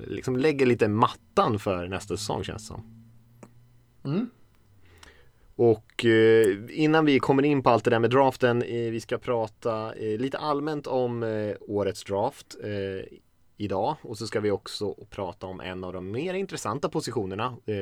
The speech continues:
Speaker 1: wide receiver-positionen. Men det har ju också hänt lite grejer. J J Watt, eh, defensiva linjespelaren i, eh, Texans, har ju, blev ju släppt av Texans efter de kom överens om det. Han ville gärna söka lycka någon annanstans och nu har han signat.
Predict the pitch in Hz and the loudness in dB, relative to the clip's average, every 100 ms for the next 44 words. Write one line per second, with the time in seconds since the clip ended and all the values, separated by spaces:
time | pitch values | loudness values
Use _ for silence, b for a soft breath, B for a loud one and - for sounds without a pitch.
0 | 95 98 92 98 101 92 101 107 120 107 | -4 -4 -4 -4 -4 -6 -8 -4 -2 -2
1 | 90 98 b b b b 98 98 95 98 | -6 -12 b b b b -6 -4 -4 0
2 | 107 120 123 117 117 143 139 - 147 143 | 0 4 2 0 -4 -4 -6 -6 -6 -4
3 | 135 104 101 113 156 b b 104 120 110 | -2 0 0 0 -2 b b -4 0 0
4 | 113 110 120 - _ - 104 104 98 95 | 0 2 0 -2 _ -6 -2 0 0 -2
5 | 95 104 98 101 98 98 95 95 - 101 | -6 -8 -8 -6 -6 -4 -4 -6 -6 -6
6 | 95 92 107 95 95 95 - 92 92 90 | -4 -6 -4 -4 -4 -6 -10 -12 -10 -8
7 | 90 87 87 - 131 - - 156 156 - | -8 -8 -8 -4 -4 -4 -6 -6 -6 -10
8 | - - 104 101 101 101 98 98 95 101 | -14 -8 -6 -4 -4 -2 0 0 -2 -2
9 | 101 101 98 - - 127 143 - 135 135 | 0 0 -2 -6 -6 -4 -4 -4 -4 -2
10 | 127 160 156 110 - 104 104 113 104 101 | -4 -6 -6 -8 -6 -8 -8 -6 -4 -2
11 | 101 95 101 117 101 104 104 98 95 95 | -4 -6 -6 -4 -4 -4 -4 -2 -2 -4
12 | 92 92 - - 98 - 98 101 98 98 | -6 -10 -12 -10 -8 -6 -8 -6 -6 -6
13 | 98 98 95 - 101 101 104 104 101 120 | -6 -6 -8 -6 -6 -6 -8 -8 -6 -6
14 | 120 165 120 110 120 - | -4 -4 -4 -6 -8 -12